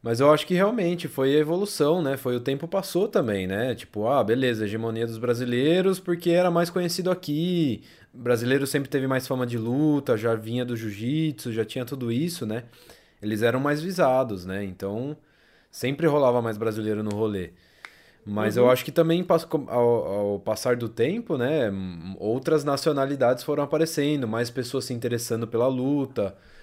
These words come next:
Speaker 1: O negócio virou, eles conseguiram criar um sistema de treinos, de estudo de lutador. Então, acho que tudo, tudo isso se deu à evolução e ao passar do tempo, né? E aí agora a gente vê, tipo, tem três africanos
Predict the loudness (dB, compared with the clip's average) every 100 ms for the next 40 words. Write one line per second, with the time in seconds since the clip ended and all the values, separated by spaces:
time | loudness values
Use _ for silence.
0 | -16 -6 -2 4 4 4 0 -2 2 4
1 | 6 6 4 2 -4 -6 -8 -6 -6 -4
2 | -2 -2 0 0 0 -2 -8 -4 -4 -2
3 | -4 -6 -2 2 4 4 2 -2 -6 -6
4 | -8 -8 -6 -4 -2 -2 -4 -4 -2 0
5 | 0 0 2 2 0 -2 -12 _ _ _
6 | -14 -10 -4 -4 -6 -8 -8 -6 -6 -6
7 | -4 -6 -6 -4 -2 -2 -2 -2 -6 -4
8 | -4 -4 -6 -4 -4 0 2 4 4 2
9 | -2 -2 -4 -4 -4 -4 -4 -2 2 2
10 | 2 -2 0 -2 -2 -2 -4 -4 -4 -4
11 | -6 -8 -10 _ _ _ -6 -2 0 2
12 | 4 2 2 -2 -2 0 2 0 -4 -10
13 | -6 -6 -2 0 0 0 -2 2 4 4
14 | 2 -4 -8